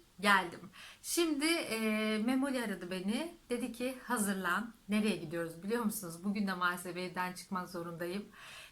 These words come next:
Demlik almaya gidiyoruz arkadaşlar. E, bizim demliğimiz kırıldı birkaç gün önce. İlk başta altı, alt, demliğin alt kısmı su vermeye başladı. Onu kullanma-,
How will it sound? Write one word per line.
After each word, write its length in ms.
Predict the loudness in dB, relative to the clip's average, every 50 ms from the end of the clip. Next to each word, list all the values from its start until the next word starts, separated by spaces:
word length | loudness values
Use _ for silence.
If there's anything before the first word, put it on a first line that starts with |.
| -8 0
Demlik 380 | 4 6 8 8 8 6 6 8
almaya 320 | 8 8 8 8 2 -4
gidiyoruz 380 | -4 -4 -2 -2 -2 -2 0 0
arkadaşlar. 800 | 0 0 0 -2 -4 -4 -2 -2 -4 -4 0 4 6 6 6 4 0 -12 -18 -20 -20 -20 -20 -20 -12 -6 -2
E, 420 | 0 2 2 2 2 4 4 2 2 2 2
bizim 320 | 2 4 4 2 2 2
demliğimiz 600 | 2 2 2 2 2 2 4 4 2 2 -2 -4
kırıldı 480 | -2 0 2 2 2 2 0 -2 -6 -6
birkaç 460 | -6 -6 -2 0 0 0 0 -2 -8
gün 120 | -10 -8
önce. 480 | -8 -8 -8 -6 -4 -4 -2 -2 -2 -4 -8 -14 -20 -20 _ -18 -8 -4
İlk 220 | -2 -2 2 6
başta 360 | 8 8 8 8 6 2 6 8
altı, 680 | 10 10 8 8 4 0 0 0 0 0 -2 -4 0 4
alt, 240 | 6 6 6 4 -2 -4 0
demliğin 360 | 2 4 4 4 4 4 4
alt 240 | 6 4 4 4 -2
kısmı 280 | -6 -8 -6 -4 -2 -2
su 200 | -2 -2 0 2
vermeye 420 | 2 2 0 -2 -4 -8 -8 -8
başladı. 440 | -6 -6 -6 -6 -8 -8 -8 -8 -8
Onu 280 | -6 -4 -4 -4 -4 -4
kullanma-, 500 | -4 0 2 2 2 2 0 -2 -6 -8